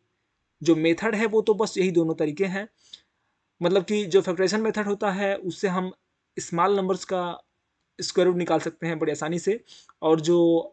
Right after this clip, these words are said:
लॉन्ग डिवीजन मेथड होता है उससे बड़े-बड़े नंबर्स का निकालते हैं। जैसे कि ये बड़ा नंबर है तो इसको निकालने के लिए हमें लॉन्ग डिवीजन मेथड ही अप्लाई करना पड़ेगा। ओके,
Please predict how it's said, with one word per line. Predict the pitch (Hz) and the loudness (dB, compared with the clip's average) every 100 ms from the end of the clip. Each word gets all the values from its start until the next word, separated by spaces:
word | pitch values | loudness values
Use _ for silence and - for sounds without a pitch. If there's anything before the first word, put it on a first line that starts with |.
| _ _ 160 | _ _ -4
लॉन्ग | 147 214 | 0 2
डिवीजन | 208 196 | 2 2
मेथड | 180 180 | 0 -2
होता | 156 147 160 | -6 -6 -6
है | 185 | -4
उससे | 170 160 175 | -6 -4 -2
बड़े-बड़े | 143 170 170 160 | 4 4 8 6
नंबर्स | 151 143 | 6 0
का | 190 | -4
निकालते | 180 143 120 117 | -6 -8 -10 -12
हैं। | 131 | -14
जैसे | 135 151 | -12 0
कि | 170 | 2
ये | 160 | 6
बड़ा | 160 175 | 6 4
नंबर | 175 165 | 4 0
है | 170 | -2
तो | - - - _ - | -10 -20 -20 _ -6
इसको | 165 196 | -2 2
निकालने | 185 185 190 | 2 2 0
के | |
लिए | 190 | -2
हमें | 185 | 2
लॉन्ग | 165 160 170 | 2 4 4
डिवीजन | 170 156 | 2 2
मेथड | 151 165 | -2 -4
ही | 180 | -4
अप्लाई | 185 156 139 | -4 -4 -4
करना | 131 120 | -6 -10
पड़ेगा। | - 123 - _ _ _ _ _ - | -18 -20 -20 _ _ _ _ _ -4
ओके, | 170 233 | 2 2